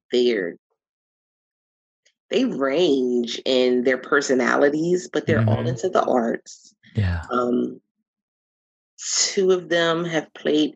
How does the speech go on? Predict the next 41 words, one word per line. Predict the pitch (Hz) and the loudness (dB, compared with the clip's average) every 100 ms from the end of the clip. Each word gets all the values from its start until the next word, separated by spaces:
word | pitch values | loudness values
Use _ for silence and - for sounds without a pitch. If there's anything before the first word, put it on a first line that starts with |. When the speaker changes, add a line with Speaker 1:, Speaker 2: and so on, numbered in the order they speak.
| - | -2
Speaker 1:
no, | 147 135 | 0 0
three | - 165 | 0 2
of | 190 160 | 2 2
them | 143 143 | 0 0
played | 143 147 143 139 - | -2 0 0 0 -2
instruments, | - 139 - 131 127 127 - - _ - | 0 0 0 0 2 2 -2 -14 _ -6
or | - - | -2 0
are | 131 127 | 0 -2
still | - 143 143 | 0 2 2
playing | 135 127 127 | 0 0 0
instruments. | 123 127 - 123 117 - - - - - | -2 -2 -2 -2 -2 -4 -10 -20 -12 -2
Speaker 2:
Mm-hmm. | 104 98 101 104 - | 0 2 0 -2 -2
Speaker 1:
Um, | 123 123 - - - _ | 0 2 2 0 -6 _
they're | 139 139 - - - | 4 4 2 -6 -2
looking, | 131 151 - 156 - | 4 4 4 0 2
they're | 131 | 0
speaking | 123 - 165 160 | 0 -2 0 2
different | 156 135 147 | 0 -2 -2
languages. | 190 185 180 170 165 156 147 | 2 2 2 2 2 0 0
They're | 131 131 127 - - _ | 0 0 -2 -8 -20 _
wanting | 147 143 135 | 0 2 2
to | 143 | -2
travel | - 147 135 127 | -2 0 2 2
the | 123 | 0
world. | 131 180 175 143 - | 2 2 2 0 -2
They | 127 | -2
love | 135 127 | 0 0
to | - | -2
travel | 127 135 131 127 127 | -4 0 0 0 -2
here | 139 131 | 0 2
in | 127 | 2
the | |
States. | 127 - 175 170 127 - - | -2 -2 0 2 0 -6 -4
They, | 131 131 | 0 0
Speaker 2:
Yeah. | 95 - _ _ - | -2 -8 _ _ -4
Speaker 1:
they, | 123 - - - - - - | -4 -4 -8 -10 -10 -14 0
it, | - - - | 0 2 -2
it's | 175 | 0
a | 156 | 0
different | 151 151 160 - | 0 0 0 0
atmosphere | 131 135 143 143 - 127 123 120 123 | 0 2 2 2 0 0 2 2 0